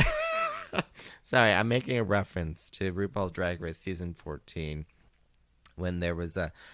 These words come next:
a campy moment where they were trying to, trying to, eli-, you know, drop the drama sort of thing. And they're like,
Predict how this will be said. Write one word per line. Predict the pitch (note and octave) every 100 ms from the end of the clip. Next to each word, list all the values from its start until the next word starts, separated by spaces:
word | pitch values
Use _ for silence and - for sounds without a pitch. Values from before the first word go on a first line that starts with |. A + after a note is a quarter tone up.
| -
a | -
campy | - A#2+ A2 - G2+ F#2 -
moment | - G2 G2+ F2+ D#2+ E2
where | F2
they | E2+
were | E2
trying | E2+ G#2 F#2+ F#2 F2+
to, | - E2+ - - - -
trying | - G#2+ G2
to, | G2
eli-, | G2 G2+ A#2+ - C#2
you | A#2
know, | G2+ E2+ - _ _ _ G1+ - - -
drop | - A#2 A2 G2+ -
the | G#2
drama | G2 F#2+ G2+ G#2+ G#2 F#2 D2+ D2+ E2+
sort | - F2
of | E2
thing. | - E2 D#2 D#2+
And | - E2
they're | E2 E2
like, | D#2+ D#2 D#2+